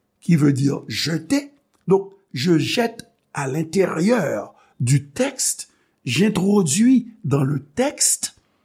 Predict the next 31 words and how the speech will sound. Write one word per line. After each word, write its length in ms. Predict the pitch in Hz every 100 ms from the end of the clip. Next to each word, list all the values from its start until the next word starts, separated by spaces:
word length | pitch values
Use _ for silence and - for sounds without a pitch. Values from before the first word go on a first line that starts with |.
| _ _ _ _
ma 220 | 151 185
propre 540 | 170 170 208 233 - - _ -
interprétation, 680 | 180 196 185 202 190 196 220
ma 100 | 190
propre 240 | 214 214
idée. 420 | 226 214 269 247 - _ _ _ _ -
Au 120 | 202
lieu 180 | 214 254
de 80 | 247
me 100 | 247
quitter 240 | 262 214
ces 200 | - 202
idées 340 | 180 143 170
textes-là 320 | 180 170 - 160
qui 100 | 113
sont 160 | -
ici, 300 | - 240 247 -
ça 160 | -
c'est 140 | - 120
l'exégèse, 840 | 113 135 160 247 269 247 - - _ _ _ _ _
je 220 | 127 170
fais 240 | 180 - 214
de 120 | 151
l'exégèse 1080 | 143 240 294 240 190 175 185 233 233 - - _ _ _ -
en 480 | 202 208 220 - - -
intro-, 440 | 170 165 160 190 -
en 140 | 175
introduisant 880 | 165 170 247 180 175 131 151 139 - _ _ _ _ _ _ -
ma 160 | 135
propre 480 | 127 120 165 185 - _ _ _
pensée, 580 | 120 120 - - 156 -